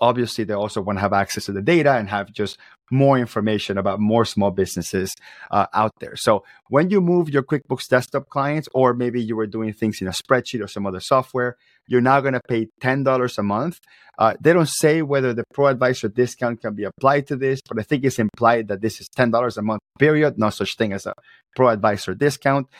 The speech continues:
And they give five bullet points on the Firm of the Future website. One is automatic, automated bank feeds. The other one is bank reconciliation. The third is financial statements. The third is ten ninety-nine tracking.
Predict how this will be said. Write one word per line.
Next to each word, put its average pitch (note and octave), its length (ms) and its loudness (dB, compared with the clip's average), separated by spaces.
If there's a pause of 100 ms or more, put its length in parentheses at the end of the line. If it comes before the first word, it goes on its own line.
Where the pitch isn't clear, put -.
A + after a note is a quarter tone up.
(280)
And C#3+ 300 2 (120)
they D3+ 200 4
give D#3+ 280 0
five D#3+ 400 2
bullet C#3+ 320 -4
points G2+ 360 -6
on A#2+ 100 -4
the A2 100 -2
Firm A#2+ 220 0
of A2 80 -4
the G#2 60 -4
Future G2+ 340 -8
website. F2+ 320 -14 (100)
One A#2 180 0
is G#2+ 120 -8 (140)
automatic, C#3+ 480 0 (200)
automated D3+ 480 0
bank A#2 240 0
feeds. A2+ 420 -6 (360)
The B2 100 4
other A#2+ 140 6
one A2+ 140 0
is F#2+ 100 -8
bank B2 340 0
reconciliation. A2+ 920 0 (340)
The G#2+ 160 0
third A#2 460 4
is A2+ 200 -4
financial D3 520 -2
statements. A2+ 580 -2 (360)
The A2 100 4
third A#2+ 300 2
is G2+ 120 -8
ten C#3 200 0
ninety-nine C#3 420 -2
tracking. A2 520 0